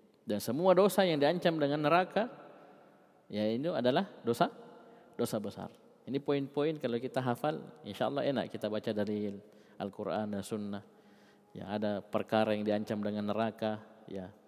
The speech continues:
ini sifat penduduk neraka, ya, ketahuilah itu pasti dosa, dosa besar. Itu ciri dosa, dosa besar.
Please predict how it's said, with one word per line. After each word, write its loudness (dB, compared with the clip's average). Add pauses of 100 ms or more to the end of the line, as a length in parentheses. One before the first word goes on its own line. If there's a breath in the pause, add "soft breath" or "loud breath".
(220)
ini -4
sifat -2
penduduk -2
neraka, -2
ya, 2
ketahuilah 0
itu -4
pasti -2
dosa, 0 (400 loud breath)
dosa 0
besar. -2 (560)
Itu -4
ciri 4
dosa, 0 (480 loud breath)
dosa 0
besar. -4